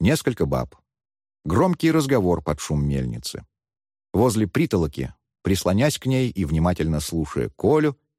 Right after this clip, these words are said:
наклонив ухо и глядя в землю, стоит высокий мужик с опущенными плечами, с чёрной курчавой бородой и нежным румянцем, уходящим в волосы. Шапка надвинута на белый хрящ носа.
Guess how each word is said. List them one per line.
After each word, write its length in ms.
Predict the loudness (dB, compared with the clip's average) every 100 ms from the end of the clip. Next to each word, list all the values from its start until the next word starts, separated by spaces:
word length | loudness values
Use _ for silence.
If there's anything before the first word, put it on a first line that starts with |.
| _ _
наклонив 500 | 0 2 4 2 2
ухо 240 | 2 2 2
и 100 | 2
глядя 320 | 2 2 2
в 40 |
землю, 440 | 0 2 2 2 0
стоит 360 | 0 0 0
высокий 540 | 0 0 2 0 2 2
мужик 680 | 4 2 0 -2 -4 -20 _ _ _
с 120 | -4 -2
опущенными 640 | 0 -2 0 0 0 0
плечами, 600 | -2 -4 0 0 0 -2
с 40 |
чёрной 580 | -4 -6 0 2 2 0
курчавой 560 | -2 -4 -2 0 0 0
бородой 480 | 0 -2 0 0 2
и 60 |
нежным 460 | 2 2 2 2 2
румянцем, 720 | 4 4 4 0 0 -2 -2 _ -6
уходящим 640 | -2 0 0 0 -2 -2
в 60 | -2
волосы. 680 | -2 -4 -4 -6 -10 -10 -16 _ _ _ _ _ _ _
Шапка 400 | -2 0 0 0
надвинута 480 | 0 2 2 2 2
на 100 | 2
белый 360 | 2 2 2 0
хрящ 480 | 0 2 0 -2
носа. 440 | -2 -2 -2 -6